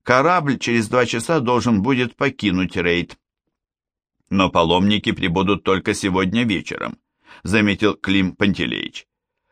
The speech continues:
В таком случае вам надлежит отплыть сразу, как только они подымутся на борт. Хорошо, я скажу об этом капитану. Только не могли бы вы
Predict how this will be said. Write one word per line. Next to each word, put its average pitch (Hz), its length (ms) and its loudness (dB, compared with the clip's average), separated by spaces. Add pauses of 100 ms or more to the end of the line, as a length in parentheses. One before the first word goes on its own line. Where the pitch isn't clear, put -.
В - 60 -20
таком 196 320 0
случае 185 480 -2
вам 156 200 0
надлежит 139 520 0
отплыть 156 420 -2
сразу, 156 420 -2
как 113 160 -4
только 131 380 0
они 113 180 2
подымутся 113 640 0
на 95 140 0
борт. 76 400 -4 (600)
Хорошо, 73 680 -2 (380)
я 110 180 4
скажу 98 340 0
об 117 160 2
этом 101 260 0
капитану. 58 640 -6 (460)
Только 123 360 2
не 120 100 4
могли 131 300 0
бы 131 180 0
вы 113 320 2